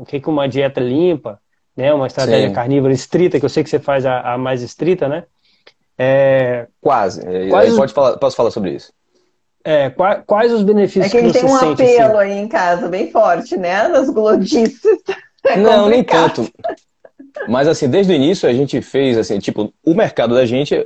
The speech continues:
Speaker 2: não compra vegetais, nem frutas, nem nada. Agora, pelarinha, a gente compra também. E, eventualmente, se sobrou, a, a chupou uma laranja, faltou alguma coisinha, não vou jogar fora. Ou, ou, ou, ou acaba comendo, assim, mas parte do mercado esse tempo todo, não.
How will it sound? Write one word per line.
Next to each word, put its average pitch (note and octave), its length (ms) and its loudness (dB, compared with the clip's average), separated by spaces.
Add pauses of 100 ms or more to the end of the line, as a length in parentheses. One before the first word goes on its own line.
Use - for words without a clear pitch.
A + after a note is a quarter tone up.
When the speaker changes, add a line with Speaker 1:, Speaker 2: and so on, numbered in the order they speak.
(100)
Speaker 2:
não B2 140 0
compra A2+ 400 0 (120)
vegetais, G2+ 520 0
nem F#2+ 100 -2
frutas, G2+ 300 -6
nem B2+ 100 -2
nada. F#2 240 -4
Agora, D#3+ 180 0
pelarinha, G3 560 0
a E3 40 -4
gente D#3+ 120 -4
compra A2+ 300 -2
também. G2+ 380 0
E, C#3+ 80 2
eventualmente, C#3 480 0
se - 180 -6 (420)
sobrou, D#3 560 0
a, G2+ 320 0
a G#2 40 -6
chupou D3+ 240 -8
uma E3+ 80 0
laranja, C3 260 0
faltou D#3 200 -2
alguma D#3 140 0
coisinha, D#3 360 -4
não A#3+ 80 -4
vou F#3 80 0
jogar F#3 180 0
fora. G#3 320 -2 (560)
Ou, D3 180 4
ou, A2+ 220 2
ou, G2+ 300 0 (200)
ou F#2 500 -2 (120)
acaba D#3 540 -2
comendo, B2 280 -2
assim, C#3 280 -4
mas C3+ 360 -4 (460)
parte D3+ 240 -2
do E3 80 2
mercado C#3 380 0
esse - 100 -8
tempo C#3 180 -4
todo, D#3 480 -2
não. A2 360 -2